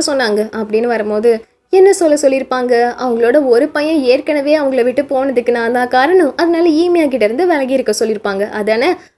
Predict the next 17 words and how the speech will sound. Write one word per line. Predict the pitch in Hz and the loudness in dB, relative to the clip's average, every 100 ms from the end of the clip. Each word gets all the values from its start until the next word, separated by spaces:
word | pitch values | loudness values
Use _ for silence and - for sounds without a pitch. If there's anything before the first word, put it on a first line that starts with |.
| - | -2
கவலையே | 330 277 226 247 | 0 2 2 2
படாத, | - 254 202 214 262 | 2 -2 -2 -4 -6
நான் | 254 240 | -8 -6
இங்க | |
ஈமியாக்காக | 247 285 320 277 226 247 | -4 -2 0 -2 0 0
வரல, | 254 208 190 262 | 0 0 -2 -4
என்னோட | 240 233 247 | -4 -2 0
வேலைக்காக | 233 254 254 240 240 214 | 0 0 0 -2 -2 -4
வந்திருக்கேன். | 190 202 262 | -4 -6 -8
என் | 254 208 | -8 -4
வேலை | 208 254 247 | -2 -2 -2
முடிஞ்சோடனே | 226 240 214 277 | -2 0 0 0
நானே | 269 220 247 | -2 -2 -2
இங்க | 233 | -2
இருந்து | 220 233 240 | -2 -2 -2
கிளம்பிடுவேன், | 240 240 240 196 196 214 | -2 2 0 0 -4 -4
ஓகேவா?" | 208 240 220 | 0 0 0